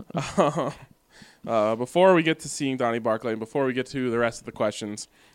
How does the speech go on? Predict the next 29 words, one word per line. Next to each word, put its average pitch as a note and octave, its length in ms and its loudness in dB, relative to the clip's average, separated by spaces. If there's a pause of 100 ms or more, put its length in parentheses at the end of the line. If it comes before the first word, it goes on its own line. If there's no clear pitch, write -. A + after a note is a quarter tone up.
I C3 40 -8
wanna B2+ 120 0
tell C#3 160 4
you C3 200 4
about B2 340 4
House B2+ 340 0
Lift B2 160 -4
Colorado. A2+ 520 0 (340)
Are B2+ 80 -4
you D3 80 2
thinking F#3+ 220 0
about F#3 180 4
selling E3+ 240 2
your E3+ 80 0
house, D3 260 4
but C3 140 -4
it's - 100 -8
not C3 200 2
in B2 40 -10
tip-top D3+ 480 -2
condition? D#3 460 -4 (360)
How C3+ 120 0
do D#3 60 0
you F3 100 2
ensure D#3+ 380 0
you'll D#3+ 120 2
maximize C#3 540 -2
your B2 60 -10
profit? F3 500 -2